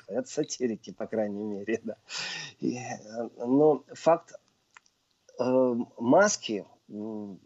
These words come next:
там понятно, непонятно, почему, где и как. И, м, вот я первый раз столкнулся с тем, что полиция показывает: "Наденьте маску".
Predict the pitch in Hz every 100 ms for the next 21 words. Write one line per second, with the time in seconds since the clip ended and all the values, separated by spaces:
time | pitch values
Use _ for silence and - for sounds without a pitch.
0 | - 131 110 98 107 - 135 151 143 120
1 | 120 107 117 151 147 107 104 - 127 135
2 | 110 110 123 110 104 160 170 - - -
3 | - _ - 110 117 113 110 104 98 98
4 | 95 95 98 92 85 76 62 71 - _
5 | 62 62 65 - _ _ _ _ _ -
6 | 190 131 143 135 156 170 151 - 131 135
7 | - - 160 - - 135 147 - 104 104
8 | 123 120 - 104 110 107 113 120 - _